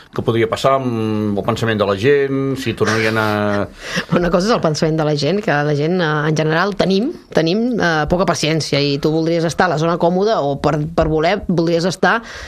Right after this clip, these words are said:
Speaker 2: en unes posicions que vas ocupar fa, fa dues temporades. Jo penso que la gent ja ha de tenir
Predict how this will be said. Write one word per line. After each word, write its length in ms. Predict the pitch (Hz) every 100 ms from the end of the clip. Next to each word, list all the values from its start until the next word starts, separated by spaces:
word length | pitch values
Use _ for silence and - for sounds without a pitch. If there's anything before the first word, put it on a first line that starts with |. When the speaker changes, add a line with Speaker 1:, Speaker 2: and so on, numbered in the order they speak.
| - -
Speaker 2:
en 100 | 175
unes 160 | 170
posicions 480 | 190 175 160 190 185
que 80 | 196
vas 160 | 180
ocupar 240 | 170 175 160
fa, 160 | 170 170 156 151
fa 160 | 165
dues 240 | 156 147 143
temporades. 600 | 156 135 135 156 131 - - - - - - - 175
Jo 160 | 156
penso 180 | 151 160
que 60 | 202
la 100 | 151
gent 220 | 160 185 160
ja 140 | 165
ha 60 | 160
de 20 |
tenir 220 | 165 165